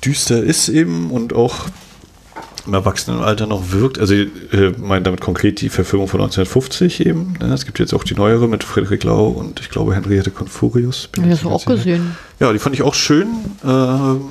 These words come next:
Speaker 1: aber ist halt was anderes, trotz allem. Ne? Also ich fand die auch gut, also hat mir gefallen. Fand es auch ein bisschen, hätte ja auch noch deutlich mehr Zuschauer gewünscht, äh, dass mehr Leute den gesehen hätten.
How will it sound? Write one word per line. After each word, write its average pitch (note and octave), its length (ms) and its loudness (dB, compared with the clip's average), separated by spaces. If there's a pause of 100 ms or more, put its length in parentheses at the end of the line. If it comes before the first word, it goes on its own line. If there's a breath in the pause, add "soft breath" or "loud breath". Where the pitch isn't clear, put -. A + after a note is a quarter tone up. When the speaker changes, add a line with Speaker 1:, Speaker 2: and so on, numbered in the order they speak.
(160)
Speaker 1:
aber A2 520 2 (1400)
ist - 140 -4
halt A#2 140 2 (220)
was A#2 180 0
anderes, - 520 -2 (360)
trotz - 200 -4
allem. - 280 -4
Ne? G#2+ 60 -2
Also G#2+ 100 4
ich F#2+ 60 -2
fand G2 200 -4
die A2+ 60 0
auch - 160 -4
gut, E3+ 240 0
also G2 140 2
hat E2+ 80 -8
mir E2+ 100 -4
gefallen. C#3 360 -2
Fand G#2+ 180 -4
es - 40 -6
auch - 60 -2
ein - 20 -6
bisschen, G2+ 220 -8 (440 loud breath)
hätte - 140 -2
ja G2 60 4
auch - 160 -6
noch F#2+ 180 -4
deutlich F#2+ 300 0
mehr G2+ 160 2
Zuschauer B2 340 0
gewünscht, B2 480 0 (540 loud breath)
äh, - 40 -6
dass F#2+ 360 0
mehr G2 100 2
Leute G#2+ 220 2
den A2 280 0
gesehen G#2 280 -2
hätten. G#2 280 -2